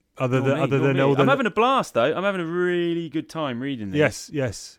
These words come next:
Speaker 1: I think we're picking
Speaker 2: Because it, it's probably different for you, 'cause you've, you've probably read these. Oh, oh, oh, how many times do you reckon you've read those issues that we've just done?
Speaker 1: The issues
Speaker 2: Maybe
Speaker 1: we've
Speaker 2: four,
Speaker 1: done,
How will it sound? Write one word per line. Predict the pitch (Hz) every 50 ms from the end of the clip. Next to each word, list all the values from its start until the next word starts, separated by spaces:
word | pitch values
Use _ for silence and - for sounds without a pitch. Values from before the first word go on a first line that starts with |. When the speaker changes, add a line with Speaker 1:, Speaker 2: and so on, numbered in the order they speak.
| - 135
Speaker 1:
I | 131 123
think | - 170 156
we're | 127
picking | - 156 147 170 156
Speaker 2:
Because | 160 196 196 160
it, | 190 208 196 165 -
it's | 214 214 -
probably | - 262 226 220 170
different | 208 220 - - 147 123
for | - 120
you, | 110 110 120 113
'cause | - 143 127 135
you've, | 151 156 147 143 120 113 - _ _ -
you've | - 156 151 -
probably | - 123 107 98
read | 95 101 92 -
these. | - 104 101 101 98 92 - - - _ _ _ _ _
Oh, | - 185 226 190
oh, | 254 277 - -
oh, | 226 233 185 123
how | - 214 233
many | 247 247 226
times | - 220 202 165 143 123
do | - 156
you | 165
reckon | 156 - 151 143
you've | 143 143 139 120 113 127
read | 143 127 101 98 101 - _ _ _ _ _ _ _ _ _ -
those | 139 143 147 151 156 147 -
issues | 110 139 127 - 123 113 104 101
that | 110
we've | - 113 120 110 104
just | 113 110 - -
done? | 107 101 98 98 95 101
Speaker 1:
The | 143 170
issues | 170 - - 180
Speaker 2:
Maybe | 123 147 165
Speaker 1:
we've | 147
Speaker 2:
four, | - 160 156
Speaker 1:
done, | 143 143 143 139